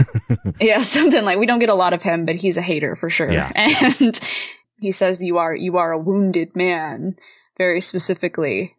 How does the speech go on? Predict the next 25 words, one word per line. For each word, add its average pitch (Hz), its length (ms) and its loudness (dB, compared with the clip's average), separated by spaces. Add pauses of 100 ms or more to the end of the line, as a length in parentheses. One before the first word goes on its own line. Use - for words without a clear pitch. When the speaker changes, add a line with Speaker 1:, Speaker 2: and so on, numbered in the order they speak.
Speaker 2:
And 160 480 -4
yeah, 160 240 -2
once 175 260 -8
we 175 80 -2
see 175 220 -4
him 165 140 -6
at 135 80 -12
the - 80 -10
top - 200 -6
of 170 40 -2
that 147 120 -2
lighthouse 151 320 -6
having 151 200 -6
that - 100 -12
conversation, 165 540 -8
you - 80 -10
can 170 120 -8
really - 220 -10
tell. - 220 -8
Speaker 1:
Mm. 69 200 -4 (560)
Speaker 2:
Like, - 140 -10
this - 200 -8
is, 160 340 -4
this 175 160 -8
is, 175 120 -4